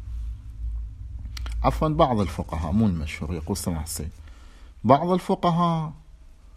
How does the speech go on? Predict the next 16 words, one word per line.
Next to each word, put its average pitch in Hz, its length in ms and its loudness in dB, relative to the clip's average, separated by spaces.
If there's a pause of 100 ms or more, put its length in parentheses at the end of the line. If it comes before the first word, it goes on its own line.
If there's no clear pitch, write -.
(460)
قال 90 220 0
هذا 117 280 2
ما 98 240 2
دام 135 380 2
وصل 170 320 0
إلى 156 340 2
حد 127 320 0
الركوع 110 480 0 (1300)
والإمام 104 520 4
بعد 160 260 2
في 160 200 2
حد 156 300 2
الركوع، 151 500 0
وإن 123 280 2
شرع 151 640 4 (1600)
بالقيام 131 880 4